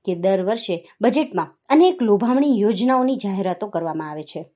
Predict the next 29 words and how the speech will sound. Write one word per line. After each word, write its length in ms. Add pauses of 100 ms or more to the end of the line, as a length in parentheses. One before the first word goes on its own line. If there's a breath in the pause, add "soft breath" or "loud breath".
(300)
જે 140
પૈકીની 680
અમુક 300
જ 160
યોજનાઓ 440
સાકાર 400
થતી 300
હોય 140
છે 240 (320)
અથવા 300 (220 loud breath)
ખૂબ 260
જ 140
વિલંબથી 480
શરૂ 260
થતી 320
હોય 140
છે. 220 (540 soft breath)
જામનગરમાં 840 (200 soft breath)
મિની 280
મેટ્રોની 500
ઘોષણા 400
પણ 200 (220)
આવી 320
જ 60
છેતરામણી 580
ઘોષણા 400
સાબિત 400
ન 180
થાય 220